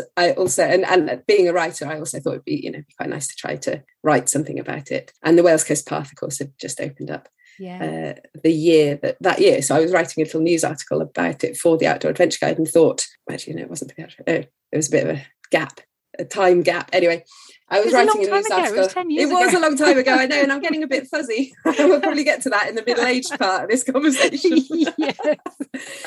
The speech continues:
Speaker 1: Uh, yes. So the, uh, Wales Coast Path was opening up, and I was writing a news article about it, and I just thought, I was living in London, and it, Wales is my country where I was born and brought up, and I just thought, "Actually, I don't really want to be writing a news article about it. I want to be doing it." And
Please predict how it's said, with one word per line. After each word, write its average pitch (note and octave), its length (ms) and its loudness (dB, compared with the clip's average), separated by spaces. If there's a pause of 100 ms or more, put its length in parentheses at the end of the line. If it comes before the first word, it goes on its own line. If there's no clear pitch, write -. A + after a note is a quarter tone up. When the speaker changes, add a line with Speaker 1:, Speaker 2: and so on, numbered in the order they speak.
(280)
Speaker 1:
Uh, B3 440 2 (100)
yes. A#3+ 420 2 (160)
So A3 200 2
the, C4+ 180 2
uh, - 160 -4
Wales C4+ 260 4
Coast B3+ 200 0
Path A3 140 -4
was G3+ 120 -4
opening F#3 320 -2
up, - 280 -4
and E3+ 120 0
I E3+ 60 0
was F3 160 -4
writing A3 300 4
a F3+ 40 4
news F#3 220 2
article E3 340 -2
about E3 340 -4
it, E3+ 260 2
and D#3+ 100 0
I D#3 100 2
just E3 300 -6
thought, D#3+ 360 2 (320)
I - 40 -6
was B2 80 -2
living F3+ 220 4
in E3 80 4
London, D#3+ 520 4
and D#3 340 -2
it, D#3 220 -2 (100)
Wales E3 380 2
is C#3+ 120 -2
my D3+ 180 0 (160)
country E3 300 -2
where D3+ 100 2
I D3+ 60 2
was D#3 80 -2
born D3+ 180 0
and - 80 0
brought - 220 -6
up, - 120 -14
and - 80 -6
I E3 80 -8
just - 240 -6
thought, D#3 260 2 (120)
"Actually, D#3 340 2
I - 40 2
don't D3+ 100 2
really D3+ 120 2
want E3 100 0
to D#3 40 -2
be D#3 80 2
writing D#3+ 280 -2
a E3 40 0
news E3+ 160 -2
article E3+ 260 0
about G#3+ 240 2
it. - 80 2
I G3 60 0
want G3+ 180 0
to - 60 -18
be F#3+ 120 -4
doing D#3+ 340 2
it." F3+ 240 0 (200)
And E3+ 320 2